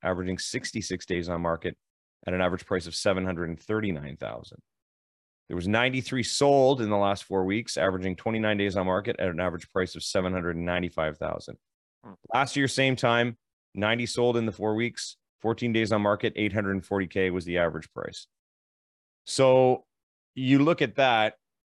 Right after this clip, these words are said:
Speaker 1: uh, the average price, the average sold price of the last four weeks being seven hundred ninety-five, that seems low versus the active at nine oh two.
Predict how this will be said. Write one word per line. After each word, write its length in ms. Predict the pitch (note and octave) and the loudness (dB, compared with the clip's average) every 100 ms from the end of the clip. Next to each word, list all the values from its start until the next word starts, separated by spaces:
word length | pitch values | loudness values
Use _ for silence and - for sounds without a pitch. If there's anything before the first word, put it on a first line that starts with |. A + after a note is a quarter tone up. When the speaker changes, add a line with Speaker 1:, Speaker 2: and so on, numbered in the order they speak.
| _ _ _ | _ _ _
Speaker 1:
uh, 340 | G#2+ G#2+ G2+ G2+ | -2 0 2 0
the 180 | A2+ A#2+ | 0 2
average 440 | C#3 C#3 C3 - | 4 2 -2 -2
price, 520 | A#2+ A#2 A2+ - - _ _ - | -2 0 0 -6 -12 _ _ -10
the 100 | A2 | 2
average 200 | C3+ B2+ | 2 2
sold 360 | - - C#3 D3 | -2 2 2 2
price 280 | - G#2 G2 | 0 0 -2
of 100 | F2+ | -4
the 60 | |
last 260 | G2 G2 F#2+ | 0 0 -2
four 200 | - G2 | 0 0
weeks 200 | G2 F#2 | 0 -2
being 200 | G2+ F#2+ | -4 -4
seven 280 | - A2 G#2+ | 0 0 0
hundred 240 | A2 G2 | -2 -2
ninety-five, 640 | G2 G2+ G2+ F#2 G#2+ G#2 F#2+ | 0 0 -2 0 2 2 2
that 160 | G2+ | 0
seems 300 | - A2 F#2+ | -2 -4 -2
low 280 | F#2+ A2+ A#2 | 4 4 4
versus 360 | F#2 G2+ F#2+ F2 | 2 -2 -4 -6
the 140 | F#2+ | -2
active 420 | G#2 A2 G#2 F#2+ | -2 -2 -2 -4
at 80 | G2 | -2
nine 220 | F#2+ G2 | -2 0
oh 100 | F#2 | -2
two. 320 | F2+ A#2 G#2+ | -4 -2 -4